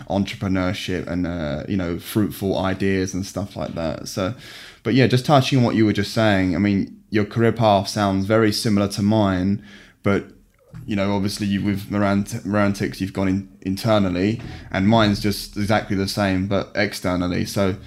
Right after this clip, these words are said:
you know, obviously with my recruitment passion tied in with my passion of choice for technology.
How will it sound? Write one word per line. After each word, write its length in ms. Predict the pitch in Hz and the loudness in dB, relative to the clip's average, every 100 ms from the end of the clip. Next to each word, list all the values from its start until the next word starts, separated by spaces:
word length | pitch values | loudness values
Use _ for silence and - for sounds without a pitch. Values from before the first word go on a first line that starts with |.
| - - | -20 -6
you 80 | 95 | 0
know, 180 | 92 95 | 0 2
obviously 640 | 95 98 98 92 92 - - - | 0 0 0 0 0 -2 -12 -6
with 160 | 104 98 | -2 2
my 440 | 98 95 92 - | 2 2 0 -2
recruitment 560 | 95 101 156 135 131 - | -6 2 4 4 2 2
passion 560 | 131 123 123 110 113 - - - | 2 2 0 -2 -2 -8 -16 -2
tied 340 | 120 117 107 | 4 6 6
in 260 | 104 98 98 | 4 4 4
with 460 | 101 98 - - _ _ - | 4 2 -4 -14 _ _ -8
my 220 | 76 98 | -2 -2
passion 540 | 92 - 110 - 104 95 | -2 -2 -2 0 0 2
of 160 | 90 | -2
choice 380 | - 110 101 - | -4 0 0 0
for 160 | - 92 | -6 -6
technology. 840 | - 87 87 101 98 92 95 | -6 -4 0 0 0 0 -2